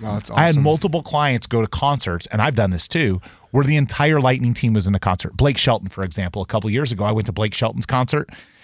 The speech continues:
Speaker 2: and the entire
Speaker 1: Whole
Speaker 2: Lightning
Speaker 1: team was in
Speaker 2: team,
Speaker 1: there.
Speaker 2: except the Russians, they hate country music.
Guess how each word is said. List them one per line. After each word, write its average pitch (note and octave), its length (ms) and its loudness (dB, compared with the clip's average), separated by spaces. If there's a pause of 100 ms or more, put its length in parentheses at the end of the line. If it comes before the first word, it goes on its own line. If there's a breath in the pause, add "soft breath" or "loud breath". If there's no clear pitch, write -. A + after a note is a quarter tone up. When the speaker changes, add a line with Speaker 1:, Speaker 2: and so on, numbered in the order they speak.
(280 loud breath)
Speaker 2:
and C3+ 180 4
the A#2 140 4
entire A#2+ 400 2
Speaker 1:
Whole C3 100 4
Speaker 2:
Lightning B2 260 4
Speaker 1:
team A#2+ 60 4
was G#2+ 120 2
in A#2 60 6
Speaker 2:
team, A2 120 4
Speaker 1:
there. G#2 160 -2
Speaker 2:
except B2 360 0
the G#2+ 100 0
Russians, E2+ 420 -4
they G#2+ 140 0
hate G#2+ 240 -4
country F2 320 -4
music. - 340 -12